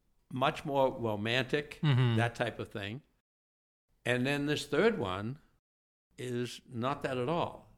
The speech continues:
Speaker 1: The third one is simply the harsh reality of sailing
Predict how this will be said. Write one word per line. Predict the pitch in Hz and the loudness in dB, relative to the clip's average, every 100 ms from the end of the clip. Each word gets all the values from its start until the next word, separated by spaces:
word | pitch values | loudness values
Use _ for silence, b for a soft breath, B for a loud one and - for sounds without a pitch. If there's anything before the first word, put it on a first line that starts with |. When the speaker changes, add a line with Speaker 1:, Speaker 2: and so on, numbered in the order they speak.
| _ | _
Speaker 1:
The | 117 | -12
third | - 151 180 | -2 0 0
one | 135 117 | 0 -2
is | 107 | -4
simply | - 117 117 | -6 -6 -6
the | 104 | -6
harsh | 95 131 147 - | -2 0 0 -4
reality | 120 117 131 139 117 104 | -6 -4 -2 -2 -2 -4
of | 92 | -6
sailing | - 143 175 104 90 | -2 0 2 0 -4